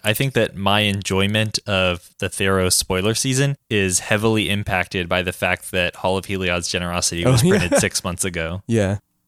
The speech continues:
Speaker 2: If you're looking at heuristics, then your deck is gonna be homogenized. You're gonna run a lot of good stuff. But I think, uh, in the ways that we use statistics, and when we're talking about, like, hy-, hypergeometric calculators and things like that,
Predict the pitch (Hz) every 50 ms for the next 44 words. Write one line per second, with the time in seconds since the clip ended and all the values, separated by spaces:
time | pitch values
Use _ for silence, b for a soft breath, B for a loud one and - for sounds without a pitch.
0 | _ _ _ _ 135 127 - 143 156 165 156 160 - - 143 131 - 110 113 110
1 | - - - 113 101 98 101 - - 165 180 - - - - - B B B B
2 | B B - 117 110 110 110 107 104 104 101 - 107 104 101 110 98 101 98 95
3 | 95 95 101 107 92 92 92 90 98 98 95 90 92 95 92 - 104 95 95 92
4 | 92 92 90 92 92 92 95 92 95 95 - - - 95 87 85 - - b b
5 | b b b b - 113 110 - 113 113 - 123 117 120 117 - - _ _ -
6 | 110 110 - 117 117 123 120 117 113 113 113 117 110 107 107 - - 101 98 104
7 | 131 160 185 208 226 - - - 226 208 - 220 214 - - 226 226 - - 123
8 | 107 110 107 104 104 110 - - 110 110 107 107 107 104 104 104 101 113 101 101
9 | 107 98 98 - - 98 92 - 104 95 - _ _ - 107 98 - 101 98 107
10 | 113 127 117 113 - 135 - 180 185 170 - 131 127 117 113 110 101 104 101 -
11 | 107 104 104 98 95 - - 95 92 90 -